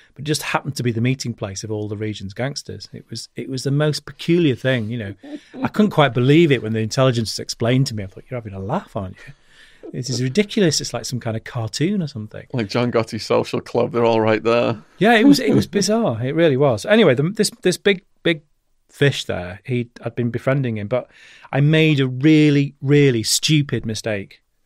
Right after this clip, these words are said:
Speaker 1: Really stupid mistake with that operation. I made myself out to be a connoisseur of amphetamines. It's just, just something to talk about, you know, 'cause I knew the different types and the reasons why things would be different, you know,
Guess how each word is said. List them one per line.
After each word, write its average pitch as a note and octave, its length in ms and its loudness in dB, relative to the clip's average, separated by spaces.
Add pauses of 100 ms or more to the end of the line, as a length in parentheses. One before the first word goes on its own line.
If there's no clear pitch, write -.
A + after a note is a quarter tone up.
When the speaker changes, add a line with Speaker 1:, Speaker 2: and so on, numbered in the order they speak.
(100)
Speaker 1:
Really C3 380 4
stupid G#2+ 360 -6
mistake G#2+ 320 -8
with F#2+ 80 -16
that G2 160 -12
operation. F#2 560 -14 (920)
I A#2 120 -2
made B2+ 260 2
myself C3+ 420 2
out A2+ 220 0
to - 80 -20
be A2+ 100 -8
a G#2+ 60 -6
connoisseur B2 560 0
of G#2+ 80 -2
amphetamines. G2 800 -10 (1900)
It's - 120 -12
just, - 320 -2
just C#3+ 140 0
something C#3+ 200 0
to - 100 -14
talk B2+ 280 0
about, G#2 400 -8
you A#2 80 -4
know, C3 240 -2 (500)
'cause A#2+ 160 -2
I A#2+ 60 0
knew B2 260 2
the A#2+ 100 -2
different A#2+ 460 -6 (260)
types - 560 -12
and A#2 120 -6
the A2 80 -6
reasons G#2+ 420 -6
why A2+ 160 -4
things G#2+ 300 -10
would G#2 40 -16
be A2 80 -8
different, G#2 600 -10
you A#2 80 -10
know, G#2 300 -12